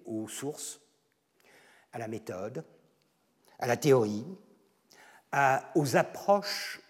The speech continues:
utilisées dans le métier, dans la discipline, des modèles, de la documentation, et l'impact de toutes ces, de tous ces éléments fondateurs de la discipline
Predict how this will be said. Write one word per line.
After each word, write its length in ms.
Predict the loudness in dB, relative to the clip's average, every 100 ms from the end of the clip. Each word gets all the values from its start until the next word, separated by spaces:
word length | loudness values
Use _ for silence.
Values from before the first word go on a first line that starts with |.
| -10
utilisées 1080 | -8 -8 -6 -6 -6 -4 -2 -2 -2 -6 -18 -18
dans 600 | -12 -2 0 0 -6 -14 -6
le 240 | 0 0
métier, 440 | 0 -8 -8 -8
dans 140 | -4 -2
la 100 | -4
discipline, 720 | -4 -8 -8 -14 -12 -12 -14 -18 _ -20 -20 -20 -8
des 140 | -2
modèles, 600 | 2 2 2 -4 -6 -10 -16 _ _ _ _ -20 -20 _
de 180 | -2 4
la 120 | 6
documentation, 880 | 6 4 0 0 0 -2 -4 -8 -12 -16 _ _ _ _ _ -20 -20 _ 8
et 300 | 8 8 4
l'impact 880 | 2 4 4 4 4 6 6 2 -10
de 320 | -8 0 2 2
toutes 360 | 0 -6 -4
ces, 720 | -4 -4 0 2 2 0 -6 -16 -20 -16 -10 -10 -10
de 160 | -6 -6
tous 200 | -6 -8
ces 260 | -4 -2 0
éléments 680 | 2 2 2 0 -2 -14 -20
fondateurs 760 | -14 -2 2 2 0 2 0 2
de 60 |
la 100 | -2
discipline 840 | -4 -10 -12 -14 -12 -10 -8 -8